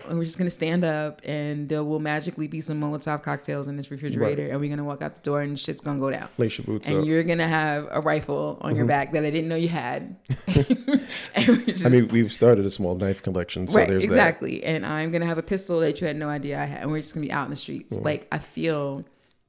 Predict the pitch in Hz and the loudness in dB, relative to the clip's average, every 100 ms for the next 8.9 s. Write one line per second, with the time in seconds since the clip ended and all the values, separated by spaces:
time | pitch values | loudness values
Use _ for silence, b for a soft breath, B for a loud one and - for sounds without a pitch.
0 | - - 151 143 139 - - - _ 160 | -10 -2 -2 -2 -6 -8 -10 -14 _ -6
1 | 170 160 151 147 147 147 147 143 139 139 | 0 0 0 0 -2 -4 -4 -4 -2 -2
2 | 139 139 135 135 - 147 - 147 143 139 | -2 -2 -4 -6 -10 -4 -2 -2 -4 -6
3 | - 147 156 190 - - _ 151 143 143 | -6 -6 -6 -6 -8 -10 _ -10 -8 -10
4 | 131 147 135 135 - - - - _ - | -6 -4 -2 -4 -6 -12 -14 -20 _ 2
5 | 113 104 135 b b b _ - 73 60 | 2 2 -4 b b b _ -8 -6 -6
6 | 50 - _ _ _ _ _ _ - 160 | -10 -14 _ _ _ _ _ _ -8 -4
7 | 147 147 147 143 143 143 143 139 139 - | -4 -4 -4 -4 -4 -6 -6 -6 -8 -12
8 | - _ _ _ _ _ - 175 151 | -20 _ _ _ _ _ -2 0 0